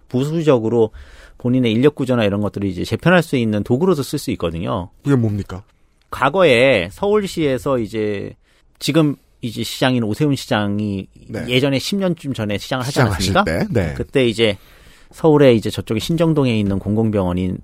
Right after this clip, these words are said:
Speaker 1: 서남병원을
Speaker 2: 음.
Speaker 1: 이대 목동병원에 위탁한 적이 있습니다.
Speaker 2: 아, 그래요?
Speaker 1: 예, 그 병원을 직접 서울시에서 운영하지 않았어요. 공공병원인데도 불구하고.
Speaker 2: 음.
Speaker 1: 특히나 서울에 있는 이제 보라매 병원 같은 경우는 그래도 서울대병원한테 위탁을 했는데 이
Speaker 2: 네.
Speaker 1: 병원은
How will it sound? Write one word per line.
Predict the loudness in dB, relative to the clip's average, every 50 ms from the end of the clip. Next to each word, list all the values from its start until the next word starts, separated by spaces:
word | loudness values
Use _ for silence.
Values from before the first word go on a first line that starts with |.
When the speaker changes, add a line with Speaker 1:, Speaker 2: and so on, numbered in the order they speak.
| -12 -18 _
Speaker 1:
서남병원을 | -6 0 2 2 2 2 2 2 2 2 2 0 0 -2 -2 -4 -4 -6 -6
Speaker 2:
음. | -6 -6 -6 -8 -10 -14 -16 -18 _ _ _ _ _ _
Speaker 1:
이대 | -4 -2 2 4 4
목동병원에 | 4 4 0 -4 -2 -2 -2 0 0 -2 -2 -2 -2 -2 -4
위탁한 | -4 -4 -6 -6 -4 -6 -6
적이 | -6 -6 -8
있습니다. | -12 -14 -16 -16 -16 -16 -18 -20 _ _ _ _ _ _ _ _ _ _ _ -10
Speaker 2:
아, | -8 -2
그래요? | 2 6 8 8 8 8 6 4 2
Speaker 1:
예, | 2 2 2 0 0 -4 -2
그 | 0 2 2
병원을 | 2 2 0 0 0 0
직접 | -2 -4 -2 2 0 2
서울시에서 | 2 2 0 0 0 0 -2 -2 -2
운영하지 | -2 -2 0 0 0 0 0
않았어요. | -2 -4 -6 -8 -8 -10 -10 -10 _
공공병원인데도 | -4 -2 -2 -2 -2 -2 -4 -4 -6 -6 -8 -10 -12 -14 -14
불구하고. | -14 -12 -10 -10 -10 -10 -14 -18 -20 _ _ _ -4
Speaker 2:
음. | -2 -2 -2 -2 -2 -4 -6 -8 -8 -10 -12 -14 -18
Speaker 1:
특히나 | -12 -8 -4 -2 0 0
서울에 | 0 0 0 0 2 2
있는 | 0 0 0 -2
이제 | -4 -4
보라매 | -6 -2 0 0 2 2 2 0
병원 | 0 -2 -2 -4 -4 -6
같은 | -6 -8 -8 -8
경우는 | -8 -6 -6 -8 -8 -10
그래도 | -8 -8 -8 -8 -8
서울대병원한테 | -6 -4 -4 -2 -2 0 -2 -2 -2 -4 -4 -6 -6 -8 -8 -10 -12
위탁을 | -14 -14 -14 -14 -14 -14
했는데 | -14 -14 -10 -8 -6 -6 -6 -6 -4
이 | 0
Speaker 2:
네. | 0 2
Speaker 1:
병원은 | 2 2 0 -2 -2 -2 -4